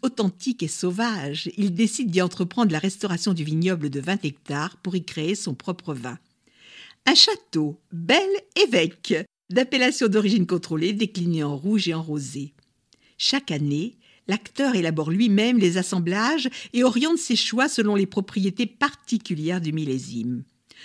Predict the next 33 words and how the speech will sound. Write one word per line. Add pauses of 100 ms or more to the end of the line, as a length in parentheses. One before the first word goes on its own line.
(220)
Dans
cette
liste (220)
non
exhaustive,
n'oublions
pas
Francis
Cabrel. (380)
Dès
qu'il
en
a
l'occasion,
sur
un
plateau
de
télévision
ou
à
la
radio,
le
chanteur
ne
manque
jamais
d'évoquer
son
activité
de
vigneron.